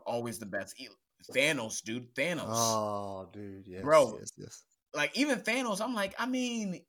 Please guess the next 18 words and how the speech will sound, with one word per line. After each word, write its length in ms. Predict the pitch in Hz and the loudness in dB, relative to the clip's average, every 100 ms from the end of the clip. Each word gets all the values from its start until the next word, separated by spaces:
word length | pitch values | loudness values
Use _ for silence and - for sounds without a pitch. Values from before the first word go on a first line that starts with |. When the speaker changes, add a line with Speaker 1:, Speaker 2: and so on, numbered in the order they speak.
| _ _ | _ _
Speaker 1:
his 140 | 143 | -8
method 280 | 190 359 440 | -4 -4 -2
is 140 | 180 123 | -6 -4
wrong, 360 | 127 120 131 - _ _ _ _ _ _ - 143 - 165 | -6 -6 -10 -14 _ _ _ _ _ _ -14 -14 -2 -2
but 120 | 165 | 0
Speaker 2:
<laughs> 100 | 170 | 2
Speaker 1:
dang 240 | 247 311 | 4 4
it, 200 | 339 339 - - | 2 -4 -8 -6
I 80 | 254 | -2
mean, 180 | 247 233 | 0 0
he's 140 | 302 | 2
making 260 | 277 269 277 | 0 -2 -6
some 180 | 330 | -6
good 300 | 226 185 254 | -6 -6 -6
points 400 | - 370 480 494 | -4 -4 -2 -2
here, 240 | 302 160 107 | 0 -2 -2
right?" 240 | 135 269 403 679 740 740 679 605 571 | 2 2 2 -2 -6 -6 -6 -8 -4
Speaker 2:
<laughs> 120 | 202 | -4